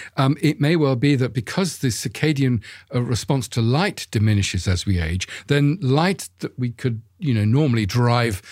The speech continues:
the, the, the circadian system, uh, earlier in our lives is not as effective. And, and so if you increase the amount of light, for example, in the nursing home environment, you can increase the, the, the, the, the stability of the sleep-wake.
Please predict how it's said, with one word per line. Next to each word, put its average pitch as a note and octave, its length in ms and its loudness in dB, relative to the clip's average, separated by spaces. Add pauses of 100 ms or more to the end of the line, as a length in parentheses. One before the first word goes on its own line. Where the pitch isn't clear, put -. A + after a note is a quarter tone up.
(180)
the, - 80 -10
the, D3 200 -2
the A#2+ 160 -2
circadian A2+ 480 0
system, G#2 520 -2
uh, A#2 220 0
earlier C#3+ 300 2
in F#2+ 100 0
our F#2+ 140 0
lives G2 320 0 (180)
is D3 200 0
not D3 320 2
as B2 120 0
effective. - 600 -4 (320)
And, B2 440 4
and C3 160 2
so C3+ 360 2 (180)
if C3 140 -4
you C#3+ 180 0
increase E3 460 2
the C#3 80 2
amount B2+ 240 2
of A2 100 0
light, C3 240 2
for - 140 -4
example, A2+ 440 0
in G2 60 2
the G2+ 80 2
nursing A2+ 480 2
home F2+ 220 0
environment, F2 580 0 (320)
you C#3+ 140 4
can B2+ 160 2
increase D#3 800 2 (260)
the, B2 360 0
the, A#2 440 0
the, A#2+ 220 -4
the, B2+ 260 -4
the A#2+ 120 -4
stability C#3+ 680 2
of A2 80 0
the B2 80 -4
sleep-wake. A#2+ 720 0